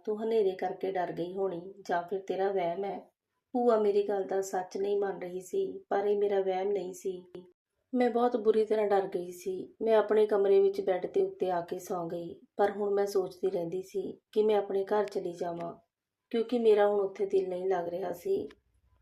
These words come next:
ਦਿਲ ਦੇ ਵਿੱਚ ਇੱਕ ਡਰ ਬੈਠ ਗਿਆ ਸੀ। ਇੱਕ ਦਿਨ ਦੁਪਹਿਰ ਨੂੰ ਮੇਰਾ ਫੁੱਫੜ ਅਚਾਨਕ ਘਰ ਆ ਗਿਆ ਅਤੇ ਭੂਆ ਆਪਣੇ ਕਮਰੇ ਵਿੱਚ ਦਵਾਈ ਲੈ ਕੇ ਸੁੱਤੀ ਪਈ ਸੀ।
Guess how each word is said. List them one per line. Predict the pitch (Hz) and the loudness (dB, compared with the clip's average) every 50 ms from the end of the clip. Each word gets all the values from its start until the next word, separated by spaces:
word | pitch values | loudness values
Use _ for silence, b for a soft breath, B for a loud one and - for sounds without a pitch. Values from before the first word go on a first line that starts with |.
| - 214 | -10 -4
ਦਿਲ | 202 226 226 220 | -2 0 0 2
ਦੇ | 208 226 220 | 6 6 6
ਵਿੱਚ | 214 214 208 - | 6 6 2 0
ਇੱਕ | 208 220 | -2 0
ਡਰ | 196 196 202 185 180 | 2 2 2 0 0
ਬੈਠ | - - 180 170 160 - | 0 -2 -2 -2 -4 -4
ਗਿਆ | 170 185 185 175 - | -4 -4 -2 -2 -2
ਸੀ। | - - 202 - - - - _ _ _ _ _ _ _ _ _ _ _ _ - | -4 -4 -6 -6 -6 -6 -10 _ _ _ _ _ _ _ _ _ _ _ _ -6
ਇੱਕ | - 233 233 254 | -6 -2 -2 0
ਦਿਨ | 226 247 247 233 | 2 2 2 2
ਦੁਪਹਿਰ | 220 226 226 233 220 220 220 214 | 0 0 0 2 2 2 0 0
ਨੂੰ | 233 226 | 0 2
ਮੇਰਾ | 220 214 202 202 | 2 4 2 2
ਫੁੱਫੜ | 202 208 202 202 - 208 208 208 | 0 0 -4 -2 0 2 2 2
ਅਚਾਨਕ | 202 - 208 196 190 190 190 190 - | 0 0 -2 -2 0 -2 -4 -4 -2
ਘਰ | 208 208 202 | -2 -2 -2
ਆ | 190 175 | -2 -4
ਗਿਆ | 165 170 180 180 175 175 - - - _ _ _ _ _ _ _ _ _ _ _ _ _ - 233 | -6 -8 -8 -8 -8 -8 -10 -12 -16 _ _ _ _ _ _ _ _ _ _ _ _ _ -6 -4
ਅਤੇ | 220 - 247 240 | 0 2 2 2
ਭੂਆ | - 254 247 240 233 220 | 2 2 2 4 4 2
ਆਪਣੇ | 208 208 202 196 202 | 2 2 2 2 2
ਕਮਰੇ | 196 214 196 190 190 196 190 | 4 2 2 4 6 4 4
ਵਿੱਚ | 196 196 196 208 | 4 4 0 -2
ਦਵਾਈ | 196 202 190 190 185 175 180 185 | 0 2 2 2 2 0 -2 -2
ਲੈ | 185 180 175 | -2 -2 -2
ਕੇ | 175 190 190 | -2 -2 -4
ਸੁੱਤੀ | 190 202 190 - - 185 170 | -4 -4 -10 -8 -8 -8 -6
ਪਈ | - - 165 165 165 | -4 -4 -4 -4 -6
ਸੀ। | - - - - - - 214 | -8 -10 -8 -8 -8 -8 -10